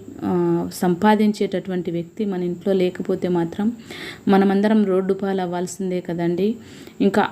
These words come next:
అలా కాకుండా, ఆ, ఈరోజైతే మంచి సేవింగ్ వీడియోనైతే నేను మీకు చెప్తున్నానండి. ఇంకా వీడియో ఏమిటంటే, నేను ఒక లక్ష రూపాయలు పెట్టి బండి కొన్నానండి. బండి అయితే కొన్నాను కానీ దానికి ఇన్సూరెన్స్ కూడా చేయించినానండి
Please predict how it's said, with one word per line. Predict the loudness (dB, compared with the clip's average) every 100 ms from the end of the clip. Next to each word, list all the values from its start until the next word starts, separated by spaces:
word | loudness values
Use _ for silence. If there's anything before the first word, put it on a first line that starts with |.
| 2
అలా | 4 4
కాకుండా, | 2 -2 -2 0 2 2 2 0 -4 -6 -12 -20 -8
ఆ, | -2 -2 2
ఈరోజైతే | 4 4 4 2 2 0
మంచి | 0 -2 -4 -4
సేవింగ్ | 0 2 2 2
వీడియోనైతే | 2 2 0 -2 -4 -4
నేను | -2 -2
మీకు | -4
చెప్తున్నానండి. | -10 -14 -8 -4 -2 0 0 2 2 0 -4 -20 -20 -20 -20 -20 -20 _ -20 -20 -20 -18 -18 -2 4
ఇంకా | 6 6
వీడియో | 4 4 4 4 4
ఏమిటంటే, | 2 0 -2 -4 -2 -2 -2 -6 -12 -6
నేను | -2 0 2 2 0 -4 -20 -20 _ -4
ఒక | 0 0 0 -2 -6 -10 -18 -16 0
లక్ష | 0 2 2
రూపాయలు | 2 4 2
పెట్టి | 2 -2 -2
బండి | 0 0 0
కొన్నానండి. | 2 0 0 0 0 -2 -4 -10 -18 -20 -20 -20 -20 -20 _ -20 -4 2
బండి | 6 6
అయితే | 4 2
కొన్నాను | 0 0 2 0
కానీ | 0 -2 -2 -2
దానికి | -2 -2 -2 -2 -2
ఇన్సూరెన్స్ | 0 2 2 0 0
కూడా | 2 2
చేయించినానండి | 0 0 0 0 -2 0 0 0 0 -2